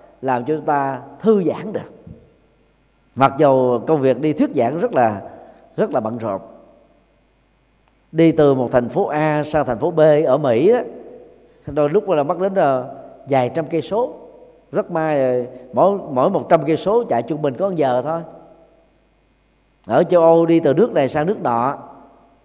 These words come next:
có khi bằng, à, xe lửa, có khi bằng, à, xe cao tốc, có khi bằng, à, xe điện ngầm,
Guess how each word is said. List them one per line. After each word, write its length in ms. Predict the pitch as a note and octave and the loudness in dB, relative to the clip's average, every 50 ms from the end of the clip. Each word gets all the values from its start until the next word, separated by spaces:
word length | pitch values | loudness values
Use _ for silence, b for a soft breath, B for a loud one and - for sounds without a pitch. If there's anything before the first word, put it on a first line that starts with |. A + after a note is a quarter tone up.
| _ _ _ | _ _ _
có 100 | - F3+ | -8 -6
khi 220 | C#3 D3+ E3+ E3 | -2 0 0 0
bằng, 300 | D#3 C#3+ C#3 C3 B2+ B2+ | 2 2 0 0 0 -4
à, 240 | C3+ C3 B2+ B2+ B2 | -2 -2 -2 -2 -2
xe 180 | B2 - E3 D#3 | -2 -2 -2 0
lửa, 600 | C#3 B2 A#2+ C3+ E3 G#3 A3+ A#3 A#3+ - - - - - - - - | 0 2 2 2 2 2 2 0 -2 -6 -10 -16 -18 -20 -20 -20 -8
có 100 | - F3+ | -8 -6
khi 200 | D3+ D#3 F3 E3+ | -2 -2 -2 -2
bằng, 280 | E3 C#3 C3+ C3 B2+ B2+ | 0 0 -2 -2 -2 -4
à, 360 | C3 B2+ B2 B2 B2 B2 A#2+ | -4 -2 -2 -2 -2 -4 -4
xe 640 | A2+ - D#3 D#3 D#3 D#3 D#3 D3+ D3+ D3+ D3+ D3+ C#3+ D3+ | -4 -2 0 2 2 2 2 0 0 -2 -4 -6 -8 -6
cao 140 | D#3+ D#3 D#3 | -6 -6 -2
tốc, 300 | - G#3+ B3+ A#3+ - - - - - - - _ _ _ _ | -2 -4 -4 -4 -8 -16 -20 -20 -20 -20 -20 _ _ _ _
có 120 | - F#3 E3+ | -6 -6 -4
khi 180 | C3+ E3 E3 | -2 -2 0
bằng, 220 | D3 C#3 C3 B2 B2 | 0 0 -2 -2 -4
à, 400 | B2+ B2 A#2+ B2 A#2+ A#2+ A#2+ A2+ | -4 -4 -4 -4 -4 -6 -8 -8
xe 200 | - - D#3 D3 | -4 -4 -2 -2
điện 240 | C3+ B2 B2 C#3+ | 0 -2 -2 -2
ngầm, 260 | C#3+ C#3 C3 B2 B2 | -2 -4 -4 -6 -10